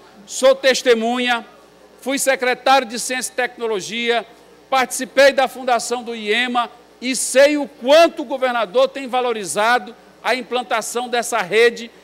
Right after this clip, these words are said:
de educação profissional no Estado do Maranhão. Mas quero pedir um esforço maior ainda, a fim de atender esta área que eu considero estratégica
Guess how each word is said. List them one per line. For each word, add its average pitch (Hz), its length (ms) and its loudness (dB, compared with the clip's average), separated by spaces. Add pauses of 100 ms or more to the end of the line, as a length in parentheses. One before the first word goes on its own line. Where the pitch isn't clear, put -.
(180)
de 196 120 -2
educação 226 640 -6
profissional 208 640 -6
no - 80 -12
Estado 185 320 -8
do 170 60 -14
Maranhão. 139 460 -8 (360)
Mas 247 340 0
quero 277 340 2
pedir 254 360 -8
um 269 100 -8
esforço 254 440 -2
maior 254 380 0
ainda, 202 480 -2 (480)
a 220 160 -2
fim 247 260 -6
de 240 120 -2
atender 247 520 -2
esta 226 300 0
área 240 560 2 (440)
que 240 80 -2
eu 233 100 2
considero 247 640 -4
estratégica 240 1200 0